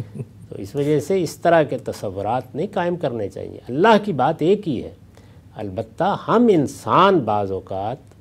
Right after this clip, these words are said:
Speaker 2: अपने इल्म की किल्लत की वजह से या तदब्बर की किल्लत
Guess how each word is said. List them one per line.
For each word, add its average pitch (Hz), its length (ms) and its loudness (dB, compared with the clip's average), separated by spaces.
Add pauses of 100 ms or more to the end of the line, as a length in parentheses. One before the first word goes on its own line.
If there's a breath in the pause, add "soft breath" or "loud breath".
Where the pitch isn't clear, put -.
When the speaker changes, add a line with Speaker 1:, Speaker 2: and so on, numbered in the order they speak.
(360 soft breath)
Speaker 2:
अपने 151 600 -2
इल्म 160 460 4
की 214 180 -2
किल्लत 202 420 2
की 208 140 0
वजह 196 300 2
से 214 220 0
या 226 180 2
तदब्बर 170 500 6
की - 160 -2
किल्लत 101 360 -6